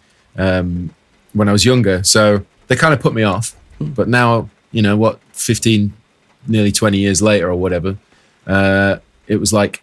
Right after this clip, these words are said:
Speaker 1: "Okay, I think I'm ready and mature enough to give it a go." So that was the, that, those were the thought processes. And yeah, now it's just like, you're free. You can go anywhere and do anything.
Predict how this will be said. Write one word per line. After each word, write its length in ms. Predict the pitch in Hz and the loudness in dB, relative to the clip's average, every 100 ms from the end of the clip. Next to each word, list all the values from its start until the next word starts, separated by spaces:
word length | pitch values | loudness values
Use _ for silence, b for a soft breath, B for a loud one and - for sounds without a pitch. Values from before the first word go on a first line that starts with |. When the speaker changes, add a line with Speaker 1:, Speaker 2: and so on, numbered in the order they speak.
| - | -4
Speaker 1:
"Okay, 300 | 120 104 104 | 0 0 0
I 60 | - | -2
think 200 | 110 110 | -4 -2
I'm 140 | 98 | 0
ready 360 | 101 98 98 98 | 2 2 -2 -4
and 140 | 104 101 | -2 0
mature 380 | 98 110 98 | 2 2 0
enough 200 | 92 90 - | 0 -4 -6
to 100 | 87 | -4
give 160 | 92 | -4
it 80 | 82 | -4
a 40 | |
go." 280 | 90 95 87 | -2 -2 0
So 200 | 87 90 | -2 -4
that 140 | 92 98 | -4 -2
was 320 | 95 - b b b - | 0 -2 b b b -2
the, 160 | 104 - 92 - - | -2 -2 -12 -10 -2
that, 240 | 110 - | -2 2
those 240 | 117 117 | 2 2
were 80 | 104 | 2
the 80 | 104 | 0
thought 280 | - 120 107 | 2 0 2
processes. 600 | 107 101 101 107 101 101 | 0 4 2 4 2 0
And 220 | 101 92 - _ _ _ - | -2 -4 -10 _ _ _ 0
yeah, 300 | 123 135 82 | 2 2 0
now 200 | 139 139 | 2 2
it's 140 | - | 2
just 160 | 131 - | 0 2
like, 160 | 120 - | 0 2
you're 120 | 117 | 0
free. 380 | - 131 147 82 | 0 0 0 0
You 100 | 110 | -4
can 120 | 110 107 | -2 0
go 160 | 117 | 2
anywhere 300 | 120 127 117 | 2 2 2
and 100 | 110 | 2
do 160 | 104 143 | 2 0
anything. 380 | 123 - 76 | 0 -4 -8